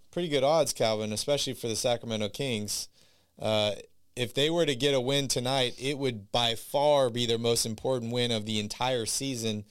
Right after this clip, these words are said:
and set them up pretty good moving in to next season.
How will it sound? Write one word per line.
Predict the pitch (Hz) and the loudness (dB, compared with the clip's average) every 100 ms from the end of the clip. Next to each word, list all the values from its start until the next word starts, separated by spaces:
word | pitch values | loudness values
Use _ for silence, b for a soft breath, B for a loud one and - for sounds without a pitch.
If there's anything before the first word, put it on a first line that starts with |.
| B B B B B | B B B B B
and | - 117 | -8 -4
set | - 131 | 2 2
them | 127 127 | 2 0
up | 123 - | 0 0
pretty | 143 131 | -2 -2
good | 120 131 117 | 2 0 0
moving | 123 127 123 | -2 -2 -2
in | 123 123 117 107 b b b | 0 0 -2 -6 b b b
to | - | -4
next | 117 123 127 | 0 0 2
season. | - 123 107 113 107 | 0 0 0 0 0